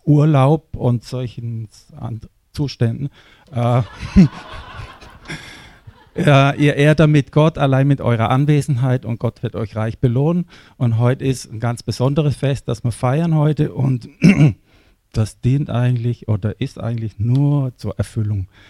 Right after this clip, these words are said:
Erfüllung ist mehr als genug, haben wir vorhin auch gesungen. Bevor wir anfangen, gibt's noch zwei wichtige Sachen. Ich bete erstmal in Jesu Namen. Vater im Himmel, ich danke dir,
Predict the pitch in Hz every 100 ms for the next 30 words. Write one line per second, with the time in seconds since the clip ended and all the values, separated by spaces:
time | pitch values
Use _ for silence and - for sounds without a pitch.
0 | - - 104 120 131 135 - - - 117
1 | 120 110 107 - 110 127 - 110 113 -
2 | 101 90 90 104 - 107 95 - _ _
3 | _ _ _ _ _ _ _ 113 - 131
4 | 127 120 143 - 156 143 127 123 - 123
5 | 120 117 - 104 107 135 151 175 139 -
6 | 131 143 143 - 143 143 143 - _ -
7 | - - 120 117 117 120 110 120 131 139
8 | - 113 117 104 123 131 120 - 120 131
9 | 135 120 143 139